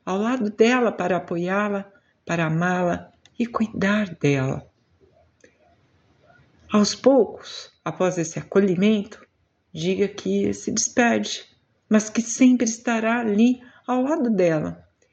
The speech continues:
e a qualquer momento que precisar, poderá chamar. Despeça-se e com muito carinho,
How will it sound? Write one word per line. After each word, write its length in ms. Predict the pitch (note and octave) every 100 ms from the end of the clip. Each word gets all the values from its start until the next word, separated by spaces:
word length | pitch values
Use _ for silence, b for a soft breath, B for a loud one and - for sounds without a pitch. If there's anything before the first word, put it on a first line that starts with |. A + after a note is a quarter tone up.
| _ -
e 60 | G3
a 60 |
qualquer 600 | - G#3 G3+ - B3+ B3+
momento 460 | A#3 A#3 G3+ F#3+ F#3+
que 140 | -
precisar, 800 | G3 G#3+ - B3 G3 E3+ E3+ - _ _ _ _ -
poderá 360 | A#3 G3 F3
chamar. 600 | D#3+ - F3+ E3 D3+ C#3+ _ _ _ _ _ _ _ _ _ _ _ _ _ - _ _ _ _ _ _ _ _ _ _ - B B B B B
Despeça-se 1000 | D#3 - - D#3+ E3+ - G#3 - - G#3 - b b b
e 80 | F#3+
com 200 | - A#3+
muito 360 | A#3 C#4+ E4+ D4+
carinho, 640 | - B3 G#3 A#3 G#3